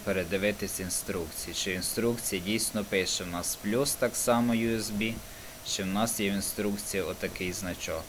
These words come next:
Може бути без значка, просто і сата писати. Тобто він не підійде для U S B, але підійде, щоб під'єднувати такі малі диски від інших ноутбуків.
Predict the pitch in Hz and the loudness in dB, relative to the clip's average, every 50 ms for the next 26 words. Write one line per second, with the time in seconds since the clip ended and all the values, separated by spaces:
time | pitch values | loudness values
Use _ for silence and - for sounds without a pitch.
0 | - - 101 120 135 139 131 123 110 117 117 - - 107 101 113 113 107 101 104 | -4 0 2 4 4 4 4 4 4 4 2 2 2 2 2 2 2 2 2 0
1 | 101 - - - - 123 117 110 - - 101 98 92 - - - - 90 90 87 | 0 0 -2 2 6 6 6 6 4 4 2 4 2 2 -2 -2 -2 -2 0 0
2 | - - - 107 101 98 98 - 95 87 - - - - - 82 69 76 80 - | 0 0 4 4 4 4 4 2 -4 -6 -6 -6 -4 -4 -4 -4 -4 -6 -8 -10
3 | - - - - - - - - - - - - - - - - - 101 92 98 | -12 -14 -14 -14 -14 -14 -14 -14 -14 -14 -14 -12 -12 -12 -10 -4 -4 -2 0 2
4 | 101 101 98 101 98 101 - 98 92 104 107 104 98 120 139 151 143 135 131 123 | 2 4 4 4 2 0 -2 -8 -2 0 0 4 10 12 12 12 12 10 4 4
5 | 120 123 120 120 113 - - 117 107 117 117 113 - - 101 101 95 95 90 - | 4 4 4 2 2 2 0 0 2 4 4 4 4 4 2 2 2 0 -2 -4
6 | 95 87 82 95 92 87 85 104 110 113 113 - - - - - - - - - | -8 -4 -2 -2 -2 2 4 4 4 4 2 -4 -12 -14 -14 -14 -14 -12 -6 -4
7 | - - 98 - - 101 95 92 101 101 101 101 98 95 95 95 95 92 - - | -2 -2 -2 -2 -2 -2 0 2 2 4 4 4 2 0 0 -2 -2 -4 -2 -2
8 | 101 95 - - - - - - - - - - 98 92 - - 110 107 104 101 | -2 -2 -2 -6 -12 -14 -14 -14 -14 -14 -6 -4 -4 -4 0 2 2 4 6 4
9 | 98 95 98 95 87 87 104 110 120 - - - 107 104 101 92 90 95 101 98 | 4 4 2 2 2 4 2 4 4 2 0 2 0 0 0 0 0 0 0 2
10 | - - - 92 92 92 90 90 82 80 85 82 87 85 87 87 - - 92 | 2 0 0 -2 -2 -2 -2 -4 -4 -6 -8 -6 -4 -4 -6 -6 -8 -10 -10